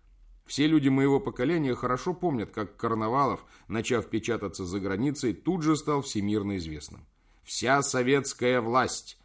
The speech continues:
и Союз писателей, и журналисты, и К Г Б, и милиция вступила с ним в сражение не на жизнь, а на смерть, но ничего не могла поделать. В самом начале, когда он напечатал первую свою "Глыбу",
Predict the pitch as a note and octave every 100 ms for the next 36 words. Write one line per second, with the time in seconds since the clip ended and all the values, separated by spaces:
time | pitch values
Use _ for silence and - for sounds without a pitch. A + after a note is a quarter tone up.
0 | _ - C3 B2 B2+ B2 B2+ A#2 G2 A#2
1 | A2+ A2+ A#2+ A#2+ A2+ A#2+ A#2+ G2+ B2+ A2+
2 | - B2 A#2+ A#2 A#2 A2 A2+ B2 B2 A#2+
3 | A#2 B2 C3 - B2 A#2+ - - - -
4 | A2+ B2 C#3 A2+ B2+ B2+ - G2 A2+ C3
5 | C3+ C3 A#2 B2 B2 G#2+ C3+ A#2+ F2+ G2
6 | D#3+ - G#2+ F2 - - _ G#2 A#2 G2+
7 | F3+ C#3+ C3+ A#2+ A2 A2+ G#2+ E2+ E2+ -
8 | D2+ C#2+ - - - _ _ _ _ _
9 | _ - - A#2+ B2 A#2 G#2 D3+ C#3 F2+
10 | F2 E2+ F#2+ F2+ G2+ G#2+ - G2+ F2+ D#2
11 | A#2+ A2+ E2+ E2 D2+ G#2 G2+ F2+ D#2+ G2
12 | B2 B2+ E2